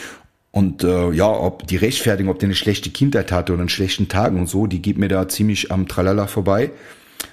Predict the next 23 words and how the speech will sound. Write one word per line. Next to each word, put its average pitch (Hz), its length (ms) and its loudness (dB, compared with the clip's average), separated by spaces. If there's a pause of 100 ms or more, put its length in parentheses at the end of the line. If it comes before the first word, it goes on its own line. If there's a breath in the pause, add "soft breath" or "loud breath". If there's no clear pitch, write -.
Weil 95 180 2
im 92 100 0
Endeffekt 110 680 0 (120)
habe 101 140 2
ich - 100 -2
erstmal - 260 0
eine 90 100 0
Situation, 98 540 0
mit 101 120 -2
der 92 60 2
ich - 140 -4
klarkommen 82 460 -2
muss. - 200 -10 (420 loud breath)
Und 80 120 -2
wenn 104 160 4
sich 123 180 -2
so 117 200 2
jemand, 117 580 0 (160)
jemanden 104 380 2
ausschaut 80 680 0
für 107 240 2
einen 104 100 -2
Angriff, 90 560 -2